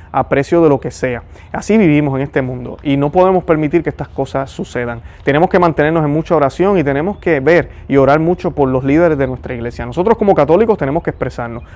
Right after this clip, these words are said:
Nuestra oportunidad va a ser el día de las elecciones, los que estamos aquí en Estados Unidos. Usted en sus países, yo sé que nos ven de todos los lugares del mundo, eh, asegúrese que los candidatos en su país que usted apoya no son pro aborto.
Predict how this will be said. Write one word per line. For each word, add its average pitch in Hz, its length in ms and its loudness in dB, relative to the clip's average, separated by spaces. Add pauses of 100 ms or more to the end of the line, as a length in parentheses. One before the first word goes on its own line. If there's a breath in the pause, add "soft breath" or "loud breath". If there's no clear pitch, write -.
(100)
Nuestra 143 260 2
oportunidad 139 480 2
va 175 40 6
a 170 40 2
ser 165 120 0
el 151 80 0
día 147 160 2
de 156 60 2
las 147 80 0
elecciones, 156 340 -2
los 139 100 0
que - 60 -14
estamos 131 260 -6
aquí 135 140 -6
en 135 60 -6
Estados 123 340 -8
Unidos. 117 300 -14 (220 loud breath)
Usted 151 260 2
en 175 80 4
sus 185 160 2
países, 143 400 2
yo 117 60 -8
sé 139 100 -8
que 165 80 -6
nos 147 100 -2
ven 147 160 0
de 143 100 0
todos 143 220 0
los 160 100 0
lugares 139 320 -2
del 131 120 -2
mundo, 131 340 -6 (480 loud breath)
eh, 131 320 2 (240)
asegúrese 123 680 2
que - 60 -6
los 131 140 -4
candidatos 120 580 -2
en 143 80 -2
su 185 220 -2
país 180 380 0 (100)
que - 80 -4
usted 139 180 0
apoya 160 400 2
no 123 120 -10
son 123 160 -10
pro 180 160 2
aborto. 165 380 -2